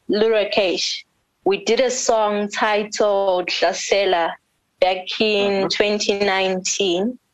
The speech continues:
Speaker 1: Mm-hmm.
Speaker 2: Mm-hmm.
Speaker 1: Um, well, pre-, right now, looking back at that song, I feel like it did not get, um,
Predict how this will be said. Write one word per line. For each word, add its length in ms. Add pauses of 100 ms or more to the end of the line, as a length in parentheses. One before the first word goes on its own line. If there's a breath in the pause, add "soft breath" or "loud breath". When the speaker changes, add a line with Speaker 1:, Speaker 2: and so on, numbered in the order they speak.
(240)
Speaker 1:
Mm-hmm. 540
Speaker 2:
Mm-hmm. 1300
Speaker 1:
Um, 80 (1300)
well, 400
pre-, 220
right 360
now, 420
looking 500
back 240
at 100
that 220
song, 240
I 80
feel 240
like 280
it 200
did 260
not 220 (120)
get, 320
um, 540